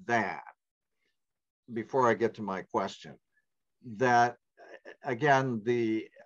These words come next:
I know it may be cliched, but I do think there is no way around, uh,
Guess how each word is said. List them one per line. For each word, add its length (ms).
I 140
know 260
it 100
may 180
be 180
cliched, 800
but 300
I 120
do 640
think 260
there 220
is 300
no 180
way 220
around, 1040
uh, 800